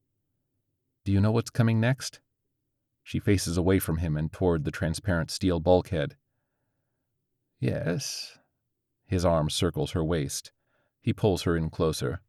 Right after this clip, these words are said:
"Now, let's talk about something you can blow." Jazz's voice reaches her ear. "Charges are set, Anne. One more second."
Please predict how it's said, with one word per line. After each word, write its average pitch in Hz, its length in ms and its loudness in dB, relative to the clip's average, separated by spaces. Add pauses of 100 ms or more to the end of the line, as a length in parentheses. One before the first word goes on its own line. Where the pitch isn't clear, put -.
(720)
"Now, 85 560 -2 (840)
let's - 340 -6
talk - 360 0
about 78 280 0
something 85 480 -4
you 82 180 -2
can 80 360 -6
blow." 71 580 0 (1300)
Jazz's 85 380 4
voice 87 380 2
reaches 80 300 -2
her 82 160 -2
ear. 87 380 -2 (1080)
"Charges 147 380 8
are 156 80 10
set, 170 380 8
Anne. 131 500 8
One 156 180 8
more 185 160 6
second." 185 460 8